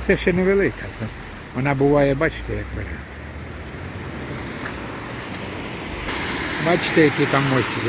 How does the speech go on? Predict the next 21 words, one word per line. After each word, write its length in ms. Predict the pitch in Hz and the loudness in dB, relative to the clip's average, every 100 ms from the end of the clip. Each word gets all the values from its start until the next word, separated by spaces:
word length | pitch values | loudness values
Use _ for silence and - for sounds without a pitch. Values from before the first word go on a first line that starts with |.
| 113 | 0
Там 80 | 139 139 | 0 2
через 200 | 147 147 - - - - - - - - - | 2 2 0 -4 -4 -4 -4 -2 -2 0 4
п'ятдесят 400 | 160 147 180 165 160 | 6 6 6 6 6
метрів 360 | 175 147 156 | 4 6 4
отаких 340 | 143 147 143 139 156 | 4 2 0 0 0
мостиків. 540 | 160 - 143 - 139 123 - - - - - - - - - - - - 135 | 0 0 -2 2 2 2 -2 -6 -6 -6 -4 -4 -4 -4 -4 -2 -2 -2 2
Ідуть, 320 | 135 180 143 | 6 6 6
ідуть, 360 | 147 139 151 | 4 6 4
ідуть. 340 | 131 135 117 104 | 4 2 2 0
Такі 260 | 107 113 | -2 0
гарні 320 | 107 147 127 123 | 2 2 2 0
мостики 480 | 117 104 - - 101 95 | 0 0 -4 -8 -6 0
з 40 | |
берега 280 | 131 127 104 | 0 2 -2
на 300 | 95 95 104 | -4 -4 -4
берег. 200 | 98 - - - - - - - - - - - - - - - - - - - - - - - - - - - - - - 147 | -4 -6 -10 -10 -12 -12 -12 -12 -10 -10 -10 -8 -8 -6 -6 -6 -6 -6 -6 -6 -8 -8 -6 -6 -4 -4 -4 -4 -2 -2 -2 2
Народне 380 | 151 160 143 147 123 | 4 6 4 2 2
творчество. 580 | 120 107 - 104 - 117 - - - - - - - - - - - - - - - - - - - - - - - - - - - - - - 143 | 0 0 -2 -4 -4 -6 -6 -8 -8 -8 -8 -8 -8 -8 -8 -6 -8 -8 -8 -8 -8 -8 -10 -10 -12 -12 -12 -12 -12 -12 -12 -10 -10 -10 -10 -8 -2
Ось 80 | 156 | 0
таке 300 | 143 135 143 | 2 2 4
місто. 420 | 120 113 107 - | 4 4 2 -2